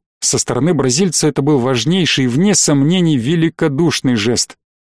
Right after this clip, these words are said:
После гонки Льюис не мог сдержать радости от первой победы почти за два последних месяца. Он признал, что управлять болидом в дождь было непросто.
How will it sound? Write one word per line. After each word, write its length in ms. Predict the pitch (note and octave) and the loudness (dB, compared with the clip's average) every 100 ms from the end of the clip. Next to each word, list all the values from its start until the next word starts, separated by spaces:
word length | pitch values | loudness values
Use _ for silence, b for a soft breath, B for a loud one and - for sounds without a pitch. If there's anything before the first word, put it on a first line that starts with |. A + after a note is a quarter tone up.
| _ _ _ _ | _ _ _ _
После 320 | F#3+ - D3+ | -2 0 0
гонки 340 | A#2 F3+ F3 | 0 0 0
Льюис 440 | C#3 B2+ F#3+ E3 - | 0 2 2 0 0
не 100 | D#3 | 2
мог 240 | G3 F#3 | 2 0
сдержать 420 | A#2 D3 C3 D#3+ | 0 -2 0 -2
радости 400 | C#3 D#3+ C3+ - | -2 -2 -2 -2
от 140 | C#3 - | -4 -2
первой 300 | F3 D3 C3+ | 0 0 0
победы 340 | C#3 E3 D#3 | 0 0 0
почти 400 | C3+ D3 - F#3 | -2 -2 -2 -2
за 140 | C#3 C#3 | 0 0
два 160 | C#3 | 0
последних 580 | C#3+ C3+ D3+ C#3 D3+ - | -2 -2 -2 0 -2 -2
месяца. 480 | E3 C#3+ A#2+ - B2 | 0 0 -2 -2 0
Он 160 | D3+ | 0
признал, 480 | - F3 D3 F#3 E3 | 0 -2 0 0 0
что 220 | - D3+ | 0 -2
управлять 400 | C3+ D#3 D3+ F3+ | -2 0 0 0
болидом 480 | B2+ D3+ F#3+ E3 D3+ | 0 0 0 0 0
в 40 | A#2+ | 0
дождь 320 | F3+ E3+ B2+ | 2 0 0
было 220 | C3 E3+ | 0 2
непросто. 720 | E3+ E3 F#3+ G3+ - - | 0 0 0 0 0 -4